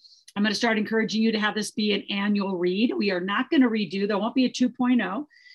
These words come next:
There doesn't need to be a two point oh. If we did do a two point oh, I'll say it that way, it would just be more and more stories, how different people in different industries in different places went from where they are to a millionaire, because this is how you do it,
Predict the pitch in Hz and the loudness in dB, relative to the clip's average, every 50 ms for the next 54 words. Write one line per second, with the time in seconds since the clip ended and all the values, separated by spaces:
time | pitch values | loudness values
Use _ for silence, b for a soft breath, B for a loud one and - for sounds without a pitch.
0 | b b _ 233 220 202 240 214 220 240 208 214 233 254 285 233 247 180 214 190 | b b _ 0 2 4 4 4 2 2 4 6 6 8 8 6 6 2 2 0
1 | 185 175 - - 214 180 - 190 180 180 180 180 190 226 233 233 294 311 226 196 | 0 0 0 -4 -6 -6 -6 -4 -4 -4 -4 -2 -2 -4 -2 2 4 4 4 6
2 | 349 403 427 - - 277 233 196 - - 214 202 151 - 202 190 180 180 180 202 | 4 2 2 2 2 2 2 2 0 -4 -8 -10 -10 -10 -8 -6 -6 -4 -4 -4
3 | 214 202 - - 214 190 - - - - 220 208 202 214 214 - _ _ _ _ | -4 -6 -4 -6 -8 -4 -2 -2 -2 0 0 -2 -2 -2 -2 -6 _ _ _ _
4 | _ _ _ _ _ _ _ _ _ _ - - 269 269 269 269 - 277 262 - | _ _ _ _ _ _ _ _ _ _ -8 0 2 4 6 6 6 4 2 4
5 | 285 254 233 220 226 220 233 247 247 226 220 220 220 214 - - - - 294 285 | 6 6 6 6 6 6 6 6 6 6 4 2 0 -2 -2 -4 -2 0 0 2
6 | 262 220 202 190 190 185 185 - B B B B B B B - 220 214 208 - | 2 2 2 2 0 -2 -4 -6 B B B B B B B -2 0 0 2 2
7 | 269 262 - 285 285 - 226 240 233 240 226 220 208 190 220 220 247 240 - - | 2 4 6 4 4 6 4 2 2 2 2 0 2 0 0 0 0 -2 0 -2
8 | 208 190 196 - - 226 220 202 202 202 190 - 214 - - 262 - - - 240 | -2 -2 -2 -4 -2 -2 -2 -2 -2 -2 -2 -2 -4 -4 -6 -10 -12 -4 0 2
9 | 240 247 240 - 208 190 180 180 208 208 202 - 202 196 185 196 196 202 254 247 | 2 2 2 0 -4 -4 -4 -4 -6 -6 -4 -4 -4 -2 0 0 2 4 4 4
10 | 214 196 190 196 196 b b b b b b _ - 254 240 214 220 214 208 190 | 4 4 2 0 -2 b b b b b b _ 4 6 6 6 6 4 4 2
11 | 175 147 151 - - - _ _ _ _ b b b b b - 247 240 254 185 | 2 0 0 -2 -4 -8 _ _ _ _ b b b b b -2 2 2 4 4
12 | 269 269 - 269 262 214 233 214 208 208 180 196 175 170 - | 4 4 4 4 4 4 4 4 2 2 2 2 0 0 -2